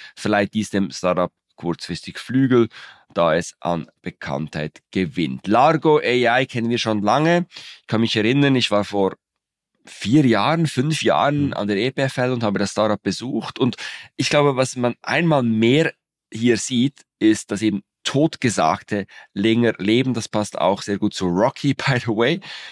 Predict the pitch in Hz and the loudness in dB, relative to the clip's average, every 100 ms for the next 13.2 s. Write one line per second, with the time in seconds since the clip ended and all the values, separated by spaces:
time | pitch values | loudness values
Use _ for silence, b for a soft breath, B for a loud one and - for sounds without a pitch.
0 | B B 123 123 123 110 117 113 110 131 | B B 2 2 2 -2 -2 0 2 4
1 | 139 147 143 139 135 _ _ _ _ - | 2 2 2 4 0 _ _ _ _ -8
2 | 120 - 117 - 139 202 226 - - 64 | -6 -2 -4 0 2 4 2 -4 -8 -6
3 | 110 175 - b b b b - 131 123 | -6 -8 -12 b b b b 2 4 4
4 | - - - 123 - 110 113 120 - 131 | -2 -4 -2 -2 -2 -2 0 0 0 -2
5 | 139 123 - 147 170 143 123 123 120 - | -2 -2 -2 2 2 4 4 2 0 -4
6 | - _ _ - - - - 92 104 127 | -6 _ _ -4 -4 -2 -4 -2 0 2
7 | 185 220 - B B B - - 98 113 | 0 -2 -12 B B B -14 -8 -6 -6
8 | - - 127 131 - 143 165 - 147 160 | -10 -4 -2 -2 0 0 0 0 2 2
9 | 160 - 170 165 117 - - _ - 160 | 0 0 0 0 -2 -6 -20 _ -18 -16
10 | 151 - 120 127 180 - 160 151 151 135 | -12 -2 0 2 0 0 2 2 2 0
11 | 139 170 165 107 113 113 117 - 120 156 | 2 2 0 -2 -2 -2 -6 -2 2 2
12 | 165 160 147 127 110 113 90 67 - 139 | 2 0 -2 0 2 2 0 -6 -8 -4
13 | 151 | -2